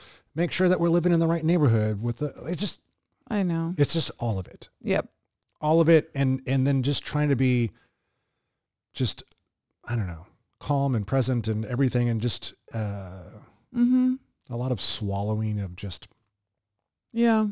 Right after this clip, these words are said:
Speaker 1: you know?
Speaker 2: Well, it seems like my other one I was gonna talk about kinda connects with this. Maybe it's the overarching umbrella of all of these, not resolutions, but more just,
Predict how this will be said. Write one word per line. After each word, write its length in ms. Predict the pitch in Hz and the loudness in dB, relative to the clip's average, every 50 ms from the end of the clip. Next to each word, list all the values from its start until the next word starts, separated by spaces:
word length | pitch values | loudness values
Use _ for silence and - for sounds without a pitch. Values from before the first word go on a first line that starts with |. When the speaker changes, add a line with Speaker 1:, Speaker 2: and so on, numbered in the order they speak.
| - - | -6 -6
Speaker 1:
you 120 | 120 120 | -4 -2
know? 180 | 117 113 117 117 - _ _ _ _ _ _ _ _ - - - - - | -2 -2 -2 -4 -8 _ _ _ _ _ _ _ _ -20 -20 -20 -6 0
Speaker 2:
Well, 140 | 302 320 330 | 2 4 4
it 80 | 311 269 | 4 2
seems 340 | - 370 392 427 427 - | 2 2 2 2 2 2
like 320 | 381 339 294 269 240 - - _ _ _ _ - 220 - - - | 4 4 4 4 2 -2 -10 _ _ _ _ -10 -10 -8 -4 -2
my 200 | 240 233 233 233 | 0 0 2 2
other 200 | - 277 302 285 | 2 2 2 2
one 180 | 214 196 185 180 | 2 2 2 2
I 60 | 175 | 0
was 120 | 170 165 | 0 -2
gonna 180 | - 180 165 165 | -2 -4 -4 -4
talk 260 | - - 151 165 - | -4 -4 -4 -4 -4
about 340 | 165 143 147 147 - - - _ _ - | -4 -4 -4 -4 -6 -6 -8 _ _ -8
kinda 240 | - 247 254 220 | -6 -4 -4 -2
connects 420 | 196 - 190 170 160 - - - - - - - - | -2 -2 -2 -4 -4 -6 -8 -12 -12 -12 -14 -12 -6
with 260 | - 180 175 175 165 | -2 -2 -2 -2 0
this. 540 | - 175 165 151 147 - - - - - - _ _ _ _ _ _ _ _ _ _ _ _ - | 2 4 4 4 2 -2 -4 -8 -12 -14 -18 _ _ _ _ _ _ _ _ _ _ _ _ -4
Maybe 280 | 214 226 247 254 254 226 | -2 0 2 4 6 4
it's 160 | 196 - - | 4 2 0
the 200 | - 196 - - | -2 -2 -2 0
overarching 640 | - 202 202 190 190 190 185 185 175 - 185 170 151 | 2 2 4 4 6 4 4 4 2 0 -2 -2 -2
umbrella 540 | 165 170 185 - 156 165 170 170 165 156 156 | -2 -2 0 2 2 2 4 4 4 2 2
of 80 | 147 | 0
all 240 | - - 175 185 185 | 0 2 4 4 4
of 100 | 185 156 | 2 2
these, 540 | 147 165 160 160 156 156 185 - - - - _ _ _ _ _ _ _ _ _ _ _ _ - - | 0 -2 0 0 -2 -2 -4 -8 -10 -10 -12 _ _ _ _ _ _ _ _ _ _ _ _ -20 -12
not 260 | - 170 165 151 - | -8 -6 -6 -4 -2
resolutions, 720 | 165 180 175 - 156 170 180 175 165 - - 143 151 170 - | 0 0 0 0 0 2 0 0 0 -2 -6 -6 -8 -8 -8
but 120 | - 117 | -8 -8
more 240 | 120 165 165 151 160 | -6 -6 -6 -6 -6
just, 380 | - - 151 170 - - - | -6 -8 -8 -8 -10 -12 -16